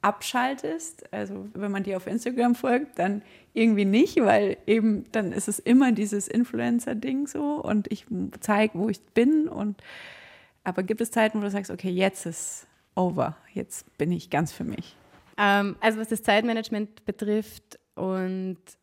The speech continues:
Speaker 2: abzuschalten und anzuschalten, bin ich definitiv besser geworden in den letzten Jahren. Grad zu Beginn, Social-Media-Zeiten, Webpage, Facebook,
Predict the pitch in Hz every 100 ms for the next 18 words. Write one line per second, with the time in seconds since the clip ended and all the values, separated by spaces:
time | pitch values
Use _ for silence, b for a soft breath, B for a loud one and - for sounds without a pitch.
0 | - 196 - - 220 - 190 190 190 190
1 | 190 185 185 170 - - 208 196 - 175
2 | 175 - 180 185 180 175 170 165 170 160
3 | 160 - - - 170 160 156 160 160 -
4 | - - - - - B B B B B
5 | B B B - 175 175 185 180 160 202
6 | 208 202 196 190 180 196 190 196 185 180
7 | 180 180 165 170 - 170 170 165 165 165
8 | 165 160 - 160 160 156 - 170 190 185
9 | - 175 170 -